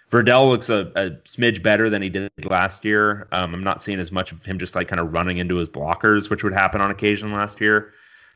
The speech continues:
Um, so that was really good. Troy Di-, uh, Travis Dye caught a great little wheel route out of the backfield, um, down the sideline at one point. Um, but yeah, I, I,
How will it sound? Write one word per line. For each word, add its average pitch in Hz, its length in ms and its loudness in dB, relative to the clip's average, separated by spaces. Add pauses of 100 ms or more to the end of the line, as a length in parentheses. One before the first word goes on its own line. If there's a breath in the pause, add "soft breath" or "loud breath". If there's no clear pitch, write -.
(180 soft breath)
Um, 90 560 0 (140)
so 107 120 -2
that 104 140 6
was 101 100 -4
really 98 160 -2
good. 92 400 -2
Troy 123 260 2
Di-, 98 220 2
uh, 104 160 4
Travis 113 380 2
Dye 95 240 2
caught 92 240 -4
a 82 160 -6 (160)
great 113 240 -2
little 87 180 -6
wheel 90 260 -2
route 110 300 4
out 98 80 2
of 101 80 -4
the 95 60 -2
backfield, 104 800 -2 (100)
um, 80 580 -6 (200)
down 87 220 -2
the 73 40 -10
sideline 98 460 0
at - 100 -6
one 101 140 -4
point. 98 400 -4 (640 soft breath)
Um, 82 560 0 (220)
but 139 120 4
yeah, 127 460 4
I, 120 260 2
I, 123 440 0